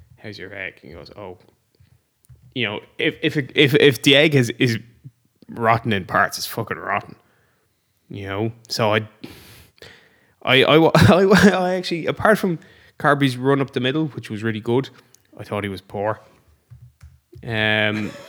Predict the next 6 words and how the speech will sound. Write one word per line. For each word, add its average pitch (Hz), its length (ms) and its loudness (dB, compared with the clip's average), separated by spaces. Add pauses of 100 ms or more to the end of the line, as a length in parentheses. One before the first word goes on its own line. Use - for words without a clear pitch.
(340)
<laughs> - 640 -20
and 104 340 -4 (580)
I 110 100 -6
think 117 240 -2
that 117 160 -12
there's, 113 640 0